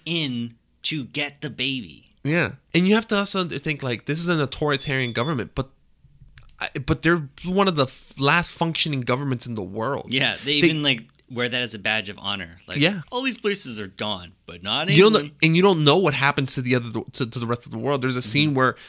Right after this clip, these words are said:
Speaker 2: Theo first meets Julian. He's like, "Hey, so were your parents in New York when it happened?" She's like, "Yeah." He's like,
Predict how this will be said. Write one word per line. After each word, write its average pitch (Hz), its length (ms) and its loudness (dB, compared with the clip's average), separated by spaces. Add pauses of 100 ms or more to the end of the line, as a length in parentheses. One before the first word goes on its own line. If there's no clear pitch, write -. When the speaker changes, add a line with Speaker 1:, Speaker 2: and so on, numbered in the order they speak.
(200)
Speaker 2:
Theo 139 360 2
first 131 320 -2
meets 120 200 -4
Julian. 131 400 -2
He's 117 160 -6
like, 117 160 -6
"Hey, 127 180 -2
so 117 400 -4
were 123 120 -4
your 113 120 -2
parents 123 400 -2
in 120 100 -6
New 120 120 -4
York 131 320 0
when 120 120 0
it 113 120 -4
happened?" 127 480 -4
She's - 180 -4
like, - 220 -10
"Yeah." 113 260 4
He's 131 140 -10
like, 101 100 -10